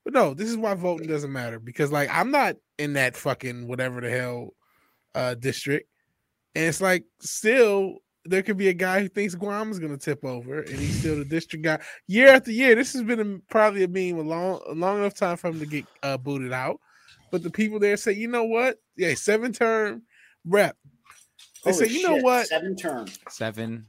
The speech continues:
Speaker 3: terms.
Speaker 1: Two or
Speaker 3: Thinks,
Speaker 1: three
Speaker 3: thinks
Speaker 1: terms ago.
Speaker 3: Guam will flip over in his fifties.
Speaker 1: Yeah, our guy said Guam will flip over,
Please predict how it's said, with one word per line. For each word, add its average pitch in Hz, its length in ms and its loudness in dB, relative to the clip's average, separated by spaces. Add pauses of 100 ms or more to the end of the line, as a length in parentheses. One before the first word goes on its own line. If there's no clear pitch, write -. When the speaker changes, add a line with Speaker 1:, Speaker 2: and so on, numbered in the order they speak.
(220)
Speaker 3:
terms. 82 760 -10
Speaker 1:
Two 339 260 4
or - 20 2
Speaker 3:
Thinks, 220 120 0
Speaker 1:
three 269 100 0
Speaker 3:
thinks 214 120 -6
Speaker 1:
terms 214 320 2
ago. 190 100 -4
Speaker 3:
Guam 127 360 6
will 123 100 0
flip - 300 -2
over 95 300 -2
in 92 100 -6
his 90 160 -8
fifties. - 680 -10 (480)
Speaker 1:
Yeah, 143 300 -2 (120)
our 196 200 4
guy 208 280 0
said 180 500 -2
Guam 180 320 -2
will 170 80 -4
flip 175 300 -2
over, 156 460 0